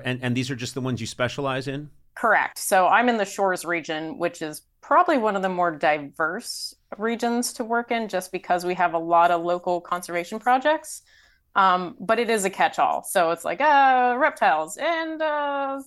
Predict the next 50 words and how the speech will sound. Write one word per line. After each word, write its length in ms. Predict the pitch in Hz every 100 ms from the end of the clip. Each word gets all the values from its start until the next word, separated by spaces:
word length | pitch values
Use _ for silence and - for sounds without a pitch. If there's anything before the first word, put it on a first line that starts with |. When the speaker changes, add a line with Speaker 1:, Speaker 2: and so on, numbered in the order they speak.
| _
Speaker 2:
some 200 | - 320
aquarium 800 | 294 285 _ _ - 294 233 190
stuff. 500 | 190 - 170 151 - _
And 400 | - 220 220 208
yeah, 160 | 311 208
yeah, 180 | 277 180
birds. 500 | 226 226 160 - -
Throw 160 | - 247
those 220 | 240 208
in. 180 | 165 180 175
Speaker 1:
Are 100 | 160
there 120 | 165
Speaker 2:
So 40 | 165
Speaker 1:
any 320 | 160 185 180
animals 500 | 151 156 156 151 143
that 140 | 143
you 140 | 131 131
wish 340 | 120 156 -
that 140 | 135 117
you 100 | 135
were 100 | 123
in 80 | 113
charge 340 | - 117 113 113
of 140 | 104
that 80 | 110
you're 120 | 110
not 240 | 107 117 123
in 100 | 104
charge 360 | - 95 87
of? 160 | 87 71 _ _ -
Like, 220 | 92 -
"Man, 440 | 123 156 147 123
I'm, 200 | 107 101
Speaker 2:
Yeah. 60 | 104 - - 117
Speaker 1:
I 60 |
wish 180 | 117 113
I 60 | 110
got 160 | 104
to 60 | 110
hang 200 | 104 104
with 120 | 101 92
that 240 | 101 90
bear." 500 | 101 101 92 85 87 - - - 110
Or, 400 | 107 101 98 -
do 80 | 135
you 40 |
know 40 | 160
what 40 |
I 40 |
mean? 340 | 156 156 165